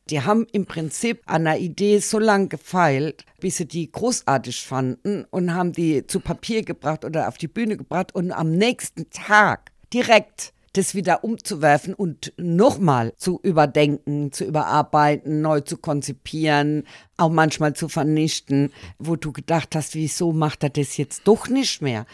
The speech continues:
Wieso ist das jetzt auf einmal doof? Aber ich hab das auch bei der Marikia erlebt. Da, da hatte ich ja das Glück, dass ich ganz oft bei den Proben war zu den großen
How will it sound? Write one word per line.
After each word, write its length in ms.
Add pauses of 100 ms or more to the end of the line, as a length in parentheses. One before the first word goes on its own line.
(160)
Wieso 300
ist 240
das 160
jetzt 200
auf 220
einmal 360
doof? 340 (360)
Aber 200
ich 120
hab 180
das 140
auch 140
bei 140
der 100
Marikia 640
erlebt. 480
Da, 160 (100)
da 220
hatte 220
ich 100
ja 240 (300)
das 200
Glück, 400
dass 200
ich 180
ganz 420
oft 340
bei 140
den 180
Proben 440
war 180
zu 140
den 260
großen 640